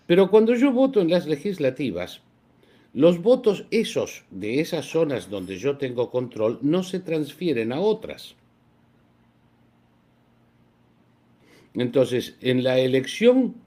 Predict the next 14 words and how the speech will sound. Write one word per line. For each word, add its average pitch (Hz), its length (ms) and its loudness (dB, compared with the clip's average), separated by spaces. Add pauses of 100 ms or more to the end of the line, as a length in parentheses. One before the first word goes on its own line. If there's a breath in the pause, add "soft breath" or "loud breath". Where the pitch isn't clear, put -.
(400 soft breath)
de 120 400 4
un 196 200 4
representante 135 1160 -2
en 107 80 0
el 110 180 -2
Panhandle, 147 1040 -2 (100)
eh, 98 220 -4
digamos, 110 560 -6
eh, 95 300 -4 (460 soft breath)
Panama 117 520 -2
Beach, 139 680 -8
eh, 98 380 -2
eh, 92 260 -6
Pensacola, 107 880 -2